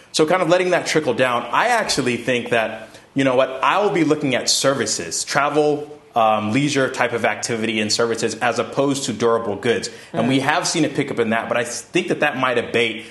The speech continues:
Speaker 1: We will see some trickle down effect into those pockets of the market. That's how I'd be looking at playing it.
Speaker 2: Yeah, we were also talking about housing. Case-Shiller came out today. Home prices are fifteen-year highs, Tim. Um, and the intent to ab-, buy an appliance is also high. And that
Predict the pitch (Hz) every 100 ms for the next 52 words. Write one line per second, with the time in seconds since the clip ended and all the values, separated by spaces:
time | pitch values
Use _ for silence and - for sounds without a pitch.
0 | - 127 127 127 - 156 147 120 165 139
1 | 131 127 120 127 113 - - - 135 135
2 | 117 120 120 - 101 107 - 95 95 92
3 | 92 92 113 - 107 104 98 - 95 -
4 | - 87 - - - 160 156 156 185 202
5 | 185 180 196 185 180 - 160 156 151 139
6 | 185 185 185 208 208 214 - - - 160
7 | - 208 202 196 214 190 185 180 185 180
8 | 160 170 180 190 185 170 165 147 143 -
9 | 175 - 180 160 139 147 160 175 170 -
10 | 180 175 170 175 - - - - 156 151
11 | - 160 160 156 147 208 202 - 196 165
12 | 135 - 175 - 180 185 165 156 - 190
13 | 196 226 165 151 - 160 - 151 143 -
14 | 143 139 135 151 156 165